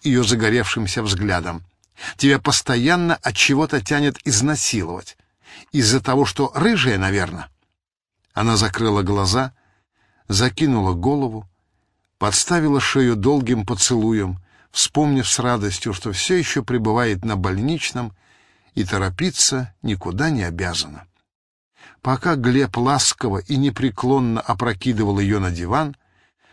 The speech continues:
в голове у Даши еще крутились по инерции насквозь сыскарские заморочки, вспыхивали и гасли смутные ассоциации. На границе сознания,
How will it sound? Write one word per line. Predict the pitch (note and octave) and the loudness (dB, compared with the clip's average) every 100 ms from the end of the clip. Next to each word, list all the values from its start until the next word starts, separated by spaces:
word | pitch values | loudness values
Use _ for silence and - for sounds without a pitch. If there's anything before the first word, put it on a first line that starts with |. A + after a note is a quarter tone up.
| _ | _
в | - A2 | -6 0
голове | A2+ D#3 F#3+ G#3 | 2 4 4 4
у | E3+ | 4
Даши | E3+ E3+ D#3+ | 2 2 2
еще | C#3 - C#3+ | 2 0 0
крутились | C#3+ D3 - E3+ C3 - | 0 0 0 0 0 0
по | - C3+ | 0 2
инерции | A#2 B2+ G2 - A2+ G#2 G2 - - | 2 0 -2 -2 -2 -4 -8 -20 -6
насквозь | A#2+ B2+ - B2+ C#3+ - - | 0 0 0 0 0 0 -4
сыскарские | - D3 - - C3 A2 F#2 - A#2 F#2+ | -2 2 2 2 2 2 -2 -2 -2 0
заморочки, | F#2+ F2+ C#3+ F3 - - - _ _ - - | 0 2 0 -2 -6 -12 -16 _ _ -20 -8
вспыхивали | - - - G3 - C#3 A#2+ | -2 0 2 0 2 2 2
и | A#2+ C3+ | 0 0
гасли | A2 C3 - A2+ | 2 2 0 -2
смутные | G#2 - A2+ C#3+ - B2 A2+ A2 | 0 0 2 0 0 -4 -4 -4
ассоциации. | - G2+ A2+ F#2+ - G#2 G2+ - - F2 F#2 - _ _ _ _ | -2 -2 -2 -2 0 2 0 0 -2 -4 -12 -16 _ _ _ _
На | A2 A2+ | -2 2
границе | A#2+ C3 D#3+ D3+ - | 2 4 2 2 2
сознания, | C3 C#3 A#2+ A2 A2 A2+ G2 F2+ E2 | 2 0 0 0 0 0 -2 -4 -8